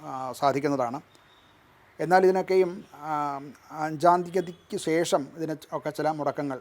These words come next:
വ്യാഴത്തിൻ്റെ പകർച്ച കൊണ്ട് ഉണ്ടാവുന്നതാണ്. ആരോഗ്യപരമായിട്ട് കണ്ണ് അതുപോലെ ഹൃദയം, ആ, തല സംബന്ധിച്ചുള്ള ചില രോഗങ്ങൾ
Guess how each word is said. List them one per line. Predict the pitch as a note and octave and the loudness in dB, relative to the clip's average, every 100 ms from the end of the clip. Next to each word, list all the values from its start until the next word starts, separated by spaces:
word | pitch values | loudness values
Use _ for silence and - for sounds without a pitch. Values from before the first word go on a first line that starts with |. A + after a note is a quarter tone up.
| - | -8
വ്യാഴത്തിൻ്റെ | C#3 C#3+ C#3 C#3 | -4 -4 -4 -4
പകർച്ച | D3 C#3 B2+ | -2 -4 -4
കൊണ്ട് | C3+ C3+ D#3 | -4 -2 -4
ഉണ്ടാവുന്നതാണ്. | E3 C3+ B2+ B2 A#2+ G2+ F2 - _ _ _ _ _ _ _ _ D#3 | -4 0 0 -2 -6 -8 -10 -20 _ _ _ _ _ _ _ _ 4
ആരോഗ്യപരമായിട്ട് | D#3+ F#3+ G3 G3 F3+ F3+ E3 C#3+ C#3+ D3+ | 6 8 8 6 4 4 4 2 2 2
കണ്ണ് | D#3 F3 F#3+ F#3+ - _ _ | 2 4 4 2 -4 _ _
അതുപോലെ | D#3+ D#3+ D#3+ D#3 D3+ - - | -2 2 4 4 2 -6 -14
ഹൃദയം, | C#3+ D3+ E3 E3+ F3 - _ _ E3 | -6 0 4 2 0 -10 _ _ -8
ആ, | D3+ C#3+ C3+ C3 B2+ A#2+ - _ _ | -4 -2 -2 -4 -8 -12 -20 _ _
തല | D3 D3+ E3+ - - | 4 6 4 2 -6
സംബന്ധിച്ചുള്ള | D#3 D#3 D3+ D#3 D3 C#3+ | -2 0 0 0 0 2
ചില | C#3+ | 4
രോഗങ്ങൾ | C#3+ C3+ C#3 C3+ C#3 | 4 4 2 -4 -8